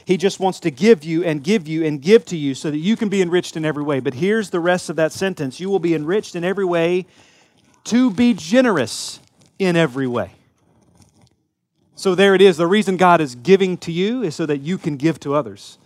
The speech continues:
God is blessing you so that you can be a blessing to others. This is the cyclical nature of, not, uh, of offerings in the local church. We give so that we can bless others. And blessing comes in the form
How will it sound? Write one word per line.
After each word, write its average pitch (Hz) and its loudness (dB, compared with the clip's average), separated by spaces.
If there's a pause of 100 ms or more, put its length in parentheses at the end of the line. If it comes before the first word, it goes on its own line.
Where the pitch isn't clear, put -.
(240)
God 170 6
is 131 -6
blessing 180 2
you 196 -2
so 185 -8
that 151 -8
you 175 -8
can 160 -8
be 147 -2
a 139 -2
blessing 151 0
to 135 -8
others. 123 -6
This 175 0
is 165 -6
the 156 -4
cyclical 208 -2
nature 175 -2 (320)
of, 139 -2
not, 151 -2
uh, 156 0
of 143 -4 (100)
offerings 135 -4
in 127 -10
the 127 -8
local 123 -8
church. - -14 (800)
We 165 0
give 185 4
so 180 -2
that 165 -4
we 180 -6
can 156 -4
bless 160 0
others. 143 -6
And 151 -6
blessing 190 2
comes 190 -4
in 180 -4
the 175 -2
form 180 -4